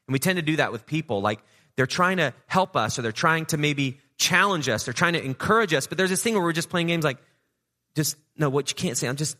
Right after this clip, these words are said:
just, it's not, it's not what you think, you're just rolling the dice." Like, "Oh, here, oh, oh, you see it? You see it?" And it's just this confusion that, that happens. Because there's confusion, uh, people are, are led astray. They don't quite know who you are.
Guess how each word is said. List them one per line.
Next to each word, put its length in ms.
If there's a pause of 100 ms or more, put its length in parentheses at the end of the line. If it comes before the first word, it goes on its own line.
(540)
just, 220
it's 80
not, 240
it's 80
not 100
what 60
you 40
think, 200
you're 80
just 160
rolling 140
the 40
dice." 200
Like, 120
"Oh, 200
here, 300
oh, 220
oh, 60
you 100
see 180
it? 120
You 60
see 160
it?" 60
And 80
it's 120
just 180 (540)
this 320 (340)
confusion 800
that, 180
that 100
happens. 400
Because 220
there's 160
confusion, 760 (500)
uh, 140
people 340
are, 180
are 160
led 220
astray. 260
They 80
don't 160
quite 220
know 140
who 100
you 240
are. 320